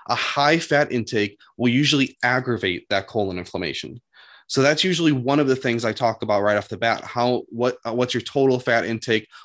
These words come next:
What types of fat are you eating? That type of thing. And let's see if we can just take it down a notch. Now, even more importantly than that, the,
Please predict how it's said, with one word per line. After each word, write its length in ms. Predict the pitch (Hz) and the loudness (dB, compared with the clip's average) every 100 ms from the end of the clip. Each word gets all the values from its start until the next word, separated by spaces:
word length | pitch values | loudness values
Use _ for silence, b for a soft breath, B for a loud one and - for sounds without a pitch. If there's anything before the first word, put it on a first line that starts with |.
| - | -4
What 160 | 117 | -2
types 280 | - 123 - | 0 0 0
of 80 | 117 | -2
fat 200 | 120 113 | 0 0
are 60 | 104 | 0
you 220 | 104 104 | -4 -2
eating? 360 | 107 107 101 - | -2 -2 -2 -2
That 180 | 104 - | -4 -2
type 220 | 95 95 | -4 -4
of 100 | 95 | -4
thing. 380 | - 147 147 147 B B B | 2 4 4 0 B B B
And 120 | 127 | 0
let's 180 | 147 143 | 0 2
see 160 | 160 139 | 2 2
if 120 | 139 | 2
we 100 | 131 | 0
can 160 | 135 | 0
just 320 | 120 117 - - | -2 -4 -6 -2
take 220 | 127 123 | 0 2
it 120 | 117 | 2
down 360 | 113 107 104 - | 2 0 0 -4
a 80 | 101 | -4
notch. 580 | 104 - - - - _ _ b b b b b 117 | -4 -4 -8 -12 -12 _ _ b b b b b 0
Now, 380 | 127 131 123 - | 2 2 0 0
even 280 | 180 220 202 | 2 4 6
more 220 | 190 202 | 6 6
importantly 400 | 196 - 151 160 | 4 0 0 0
than 200 | 131 131 | 2 2
that, 360 | 147 139 117 - _ _ | 2 2 0 -4 _ _
the, 160 | 120 | -8